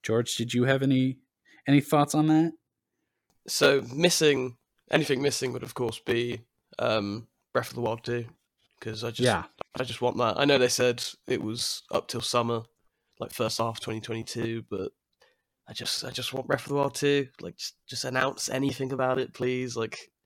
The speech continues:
Speaker 1: Mm-hmm.
Speaker 2: give me something. Uh, and the bit I liked the most was Kirby, all the way.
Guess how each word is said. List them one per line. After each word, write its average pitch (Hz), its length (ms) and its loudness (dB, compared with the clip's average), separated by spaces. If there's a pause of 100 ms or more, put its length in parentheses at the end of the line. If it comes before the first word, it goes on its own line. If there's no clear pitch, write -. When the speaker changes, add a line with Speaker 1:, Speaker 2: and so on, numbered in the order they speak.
Speaker 1:
Mm-hmm. 104 240 0
Speaker 2:
give 92 140 0
me 120 80 0
something. 131 440 -2 (240)
Uh, 120 360 4
and 120 220 2
the 123 40 -2
bit 135 200 2
I 131 80 4
liked 127 180 -2
the 123 60 -8
most 123 640 -2 (680)
was 113 200 -6
Kirby, 117 400 -2 (320)
all 131 120 -2
the 110 80 -6
way. 95 120 -8